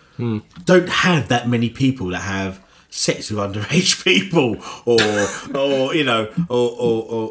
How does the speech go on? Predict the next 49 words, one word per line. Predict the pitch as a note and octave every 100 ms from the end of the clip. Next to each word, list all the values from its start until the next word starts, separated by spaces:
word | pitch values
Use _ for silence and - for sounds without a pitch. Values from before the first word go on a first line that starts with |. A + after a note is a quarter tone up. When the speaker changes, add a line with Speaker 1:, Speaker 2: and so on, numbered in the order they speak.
| -
Speaker 2:
or, | A2 -
or | A2+
molest | A#2 C3+ F3 - -
people. | B2 - B2
Like, | C#3+
it's, | D#3+ -
it's | D#3 D#3+
just, | F3 D3+
I | D#3
think | A3+ G3
it |
seems | E3 E3 -
bizarre | - C#3 D3 F3 E3
to | - -
us | - G2 -
because | B2 - B2 A2+
we | C3
don't | B2+ C3
experience | B2+ - D#3 C#3+ G2+ -
this | E3
on |
a | -
daily | C3 -
basis. | - D#3 F3+ -
Speaker 1:
I | B2
find | - F#3 G3 E3+
it | D3
very | C#3 D#3 D3+
peculiar | C#3+ C#3 - D3 C#3 C3 B2
that | B2 B2
certain | - C3+ B2+ A#2+
people | C3+ A#2+ A#2+
seem | A2+ B2+ A#2+
to | -
be | A#2
immune | A2+ B2 A#2+ A2+
from | G#2 - G#2+ G#2 G#2 - -
these | - G#2+
allegations, | G#2 G#2 A2 B2+ - F#2+ D#2+ G#2
Speaker 2:
Hmm. |
Speaker 1:
right? | F2 F#2 E2
So | F#2 G#2+ G#2+ G2+
Bryan | - C3 A#2+
Singer | - A#2+ A2
is | G#2 A#2 G#2+
one | A2+ G#2
of | F#2
them. | - E2+
He, | B2 A#2 G#2+